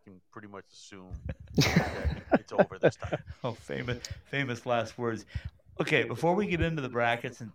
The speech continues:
Speaker 2: we're gonna take a quick break, but before we take the quick break, I wanna quickly recap, uh, what happened in Championship Saturday. Um, A I C just, uh, dominated Air Force seven nothing in the, uh, A H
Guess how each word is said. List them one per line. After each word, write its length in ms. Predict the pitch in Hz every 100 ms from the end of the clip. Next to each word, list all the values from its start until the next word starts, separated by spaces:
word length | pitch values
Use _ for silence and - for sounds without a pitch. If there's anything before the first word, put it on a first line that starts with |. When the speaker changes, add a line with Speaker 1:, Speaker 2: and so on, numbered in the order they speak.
| -
Speaker 2:
we're 140 | 117
gonna 160 | 123 117
take 160 | 135 117
a 20 |
quick 260 | - 117 -
break, 260 | 123 110
but 160 | - 110
before 280 | - - 143
we 120 | 123
take 260 | - 123 -
the 80 |
quick 280 | - 120 -
break, 340 | - 185 139 - - - -
I 40 | -
wanna 160 | 123
quickly 360 | 123 139 135 120
recap, 520 | 113 123 - 135 120 117
uh, 80 |
what 200 | 110 117
happened 340 | 120 123 123 110
in 160 | 104 -
Championship 640 | 131 120 - 113 - -
Saturday. 540 | - 123 127 113 95 80 - - -
Um, 400 | - 113 110 107 - _ -
A 120 | 139
I 140 | 143 131
C 440 | - 147 131 117
just, 400 | 117 117 - -
uh, 180 | 120 110 110 _ -
dominated 580 | 123 127 120 113 104 107
Air 180 | 110
Force 360 | 113 113 101 101
seven 340 | - 117 107
nothing 380 | 98 95 - 104 - _ _ - -
in 160 | 104 110
the, 300 | 107 107 107
uh, 240 | 104 101 - _
A 40 | 113
H 480 | 113 - 110 -